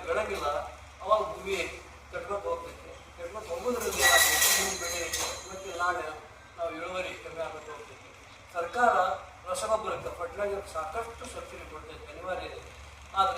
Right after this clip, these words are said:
ಏನಾಗೈತಿ, ಅದೇ ಸಬ್ಸಿಡಿ ಕೆಲವೊಂದು ಉಳಿಸಿ ಈ ದನಗಳು ಸಾಕ-, ಅಂದ್ರೆ ಎತ್ತುಗಳು ಸಾಕಾಣಿಕೆ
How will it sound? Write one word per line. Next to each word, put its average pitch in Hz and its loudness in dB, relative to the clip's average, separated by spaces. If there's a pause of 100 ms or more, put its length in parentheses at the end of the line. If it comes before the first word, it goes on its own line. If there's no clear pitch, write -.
ಏನಾಗೈತಿ, 208 -2
ಅದೇ 165 6
ಸಬ್ಸಿಡಿ - -2
ಕೆಲವೊಂದು 190 -4 (180)
ಉಳಿಸಿ - -14 (500)
ಈ - 2
ದನಗಳು 220 4
ಸಾಕ-, 190 2
ಅಂದ್ರೆ - -8
ಎತ್ತುಗಳು 214 2
ಸಾಕಾಣಿಕೆ 202 2